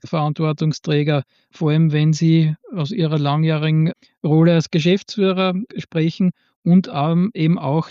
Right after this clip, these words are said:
die aktuelle Diskussion zum ganzen Kooperationsthema mit einbeziehen?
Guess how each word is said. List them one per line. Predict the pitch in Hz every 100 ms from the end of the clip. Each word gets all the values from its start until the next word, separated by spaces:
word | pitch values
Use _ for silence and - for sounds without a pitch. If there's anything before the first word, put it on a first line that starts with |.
| -
die | 170 156 156 156
aktuelle | 170 - - 151 160
Diskussion | 165 - - 151 147 165 165
zum | - 165
ganzen | 160 156 - 156
Kooperationsthema | - 156 160 151 - 165 156 143 - 143 139 143 131 - _ _ _
mit | 170 156 139
einbeziehen? | 147 135 139 - - 143